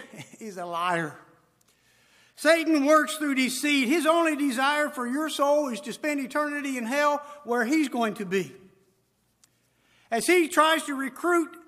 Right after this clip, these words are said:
people in this life, when he tries to recruit us, that's what he's doing. He wants us to spend an eternity with him.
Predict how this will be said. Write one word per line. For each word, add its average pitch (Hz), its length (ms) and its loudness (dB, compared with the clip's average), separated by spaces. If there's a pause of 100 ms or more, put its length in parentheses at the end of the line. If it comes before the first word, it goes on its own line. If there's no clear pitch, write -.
(180)
people 311 400 -4
in 285 80 -2
this 285 220 -4
life, 269 340 -12
when 240 140 -8
he 320 80 -4
tries 320 300 0
to 302 80 -4
recruit 311 420 0
us, - 580 -6 (1300)
that's 170 240 -12
what 180 160 -16
he's 170 160 -16
doing. 147 300 -18 (2500)
He 196 140 -10
wants 190 500 -8 (440)
us 180 180 -16
to - 120 -16
spend 196 300 -6
an - 720 -20
eternity 165 500 -10
with 151 180 -8
him. 185 220 -6